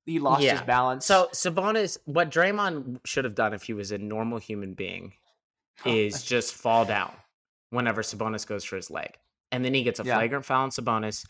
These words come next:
Speaker 2: He can run around the stadium and chant about how, eh, the other player's dirty. But what Draymond does, because Draymond can't help himself, is he has to step on the man and then act incredulously and be like, "Why? What?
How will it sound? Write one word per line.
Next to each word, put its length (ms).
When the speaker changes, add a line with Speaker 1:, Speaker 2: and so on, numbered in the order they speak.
Speaker 2:
He 140
can 320
run 280
around 460
the 80
stadium 600
and 100
chant 340
about 260
how, 320
eh, 280
the 140
other 140
player's 340
dirty. 300
But 80
what 220
Draymond 400
does, 240
because 240
Draymond 400
can't 220
help 200
himself, 460
is 80
he 60
has 140
to 80
step 240
on 100
the 80
man 320
and 140
then 200
act 260
incredulously 800
and 80
be 60
like, 160
"Why? 340
What? 260